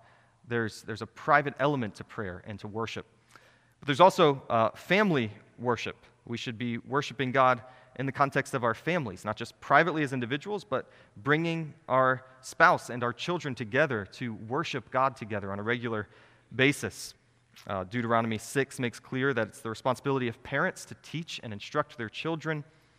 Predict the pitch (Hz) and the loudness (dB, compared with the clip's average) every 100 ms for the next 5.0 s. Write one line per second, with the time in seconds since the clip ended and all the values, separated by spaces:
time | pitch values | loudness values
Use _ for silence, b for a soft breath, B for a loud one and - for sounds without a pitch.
0 | b b b b b - - 151 139 - | b b b b b -14 2 4 4 2
1 | 147 139 127 - 110 104 - 135 131 156 | 0 0 -2 -2 -2 -2 -2 0 0 0
2 | 143 135 123 117 143 143 120 131 113 - | 2 2 4 4 2 2 -2 -2 -6 -10
3 | _ _ 117 127 120 165 143 143 147 170 | _ _ -6 -4 -2 -4 -2 -2 -2 -4
4 | 156 127 127 160 170 123 104 110 98 101 | -2 0 0 -2 -2 -6 -4 -4 -4 -8